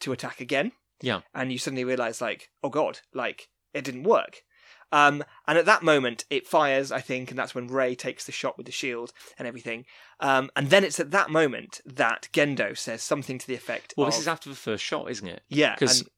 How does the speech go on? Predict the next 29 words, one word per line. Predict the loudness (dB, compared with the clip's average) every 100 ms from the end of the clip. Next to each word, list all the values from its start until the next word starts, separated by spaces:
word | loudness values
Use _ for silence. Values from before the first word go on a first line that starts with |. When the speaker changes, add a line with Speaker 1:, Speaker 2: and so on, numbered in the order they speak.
| _ _
Speaker 1:
A-, | 4 4 6
Ava | 4 6
oh | 6
one | 4
has | 2
been | -2 0
knocked | 0 0
back | -2 -2 0
away | 0 0
from | -4
the | -6
gun | 2 2 2
and | 0
everything. | -2 -4 -12 -14 -18 -20 -10 0
Um, | 2 2 2
and, | 2 2
and, | 0 2
and, | -2 0
and | -2 0
Shinji | 0 0 -2
is | -4
scared. | -2 -2 -2 -4
I | -6
think | -6 -6
he's | -6
crying | 0 0 0 -8
in | -10
the |
cockpit. | -8 -8 -8 -14